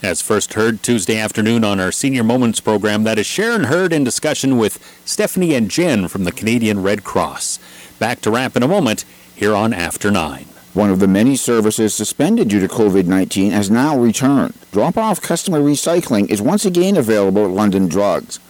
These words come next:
Speaker 2: Beverage containers, soft plastics, flexible plastics, and styrofoam are once again returnable to London Drugs. Local outlets may have restrictions on daily customer quantities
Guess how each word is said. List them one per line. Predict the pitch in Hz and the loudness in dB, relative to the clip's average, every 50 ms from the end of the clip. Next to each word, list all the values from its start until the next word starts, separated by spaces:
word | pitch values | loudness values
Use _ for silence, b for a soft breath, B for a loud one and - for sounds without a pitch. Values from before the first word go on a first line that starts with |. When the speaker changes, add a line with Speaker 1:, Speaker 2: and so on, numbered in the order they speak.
| - _ | -4 _
Speaker 2:
Beverage | 110 110 104 101 110 104 - | 0 2 2 4 2 2 2
containers, | - 101 98 - 104 101 98 107 123 151 - - - | 0 -2 0 0 0 2 2 2 2 0 -2 -6 -10
soft | - - - 123 156 196 196 - | -8 -4 -2 0 0 -2 -4 -4
plastics, | - - 127 113 107 107 - - 147 - - - | -4 -2 -2 0 0 -2 -2 -2 -4 -4 -4 -12
flexible | - - - 139 185 214 - - 208 196 156 | -12 -6 -4 -2 -2 -2 -2 -2 -2 -2 -2
plastics, | 123 - 113 107 98 98 - 139 - - - - | 0 0 0 0 0 -2 -2 -4 -6 -6 -4 -4
and | 117 | -4
styrofoam | - - - 151 170 202 202 208 170 - - 110 95 92 95 98 | -2 0 -2 -2 -2 0 0 0 -2 0 0 0 2 2 0 0
are | - 110 113 | 2 2 2
once | 110 139 196 208 - - | 2 2 0 -2 -4 -4
again | 175 175 147 135 127 123 123 | -2 0 2 4 4 4 4
returnable | 120 - - 156 180 202 196 147 110 98 | 2 2 0 -2 0 2 2 2 0 0
to | - 95 | 0 0
London | 95 95 90 82 85 82 | 2 2 2 2 0 0
Drugs. | 69 78 73 67 - - - - - B B - | 0 0 -2 -2 -4 -6 -12 -14 -14 B B -2
Local | 85 117 156 190 - 220 - - | 2 2 2 2 0 0 0 0
outlets | 131 135 127 131 131 113 98 | 0 0 2 2 0 0 2
may | 98 107 117 156 190 | 2 2 4 4 4
have | 196 196 180 160 | 2 2 0 -2
restrictions | 151 135 - 160 151 - 143 143 123 | -2 -2 -2 -4 -4 -2 0 0 2
on | 120 110 | 2 2
daily | 110 127 135 135 131 120 | 4 2 4 4 2 0
customer | - - 131 123 - - 110 98 | 0 -2 -4 -2 -2 -2 -2 -2
quantities | - - 135 156 175 180 170 113 82 67 57 57 - | -2 -2 -4 -2 -2 -2 0 0 -2 -2 -4 -6 -10